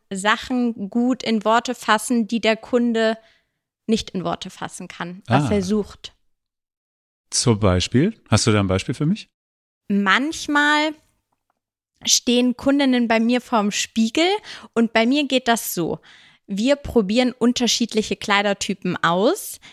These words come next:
Speaker 1: weil wenn man nur eine Stilrichtung ausprobiert,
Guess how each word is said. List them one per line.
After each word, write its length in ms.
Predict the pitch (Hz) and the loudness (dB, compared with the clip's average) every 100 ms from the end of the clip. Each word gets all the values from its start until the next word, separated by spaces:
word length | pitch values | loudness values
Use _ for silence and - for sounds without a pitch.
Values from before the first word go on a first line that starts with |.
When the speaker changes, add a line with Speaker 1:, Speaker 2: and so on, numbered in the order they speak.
| _ 180 | _ -8
Speaker 1:
weil 480 | 180 185 190 233 330 392 - _ _ _ _ _ _ - 185 | 0 2 2 2 0 -2 -8 _ _ _ _ _ _ -6 0
wenn 140 | 233 | 2
man 140 | 247 | 2
nur 220 | 240 269 - | 2 2 2
eine 200 | 277 294 | 2 0
Stilrichtung 680 | - 320 302 247 - 214 | 0 2 2 0 0 -2
ausprobiert, 920 | - 190 196 - 233 190 214 233 311 | 2 0 0 -2 -2 0 0 2 0